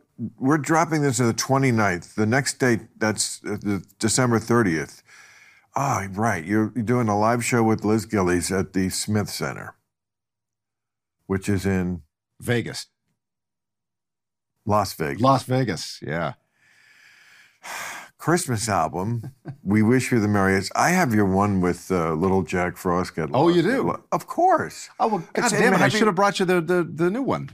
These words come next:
Speaker 1: Yes, you should have.
Speaker 2: Fucking A. Well, you know, I'll have someone send it over. I'll, I'm
Speaker 1: Yeah, and that's with your girl, um,
Speaker 2: Uh, yeah, Liz Gillies.
Speaker 1: No, no,
Speaker 2: Oh, you
Speaker 1: no.
Speaker 2: mean, oh, Nora Jones.
Speaker 1: Nora Jones.
Speaker 2: Yes, on the original, yeah.
Speaker 1: It was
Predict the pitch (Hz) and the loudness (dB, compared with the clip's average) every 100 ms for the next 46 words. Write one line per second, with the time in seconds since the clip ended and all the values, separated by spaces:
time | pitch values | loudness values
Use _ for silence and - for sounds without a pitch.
0 | - _ - 123 160 185 147 139 - 170 | -20 _ -6 0 2 2 -2 -2 0 0
1 | 175 80 - - 220 - 110 190 139 143 | 0 -4 -8 -8 -6 -4 -4 0 0 2
2 | 170 190 202 175 196 170 165 175 160 156 | 4 4 4 0 -2 -2 -2 -2 0 0
3 | - - 92 - - 101 214 202 104 92 | -2 -6 -6 -10 -12 -6 0 2 2 -2
4 | - - 139 156 180 - 165 147 156 143 | -8 -4 -2 0 -2 -2 -4 -2 0 0
5 | 131 127 123 123 113 110 107 101 101 98 | 2 2 4 4 2 2 0 -2 -8 -10
6 | - _ _ - 120 - 127 208 120 110 | -16 _ _ -8 -6 -4 0 0 0 -2
7 | 147 202 - - - _ _ - 151 220 | -2 -4 -8 -14 -20 _ _ -8 -2 0
8 | 208 202 170 - 185 180 190 180 135 175 | 2 4 4 4 2 2 2 2 2 0
9 | 147 76 - 135 147 160 165 135 190 180 | -2 -4 -8 0 4 4 2 2 2 4
10 | 151 - 120 127 120 123 92 73 95 113 | 2 0 -4 -2 -2 -4 -6 -6 -2 0
11 | 110 98 | 0 -2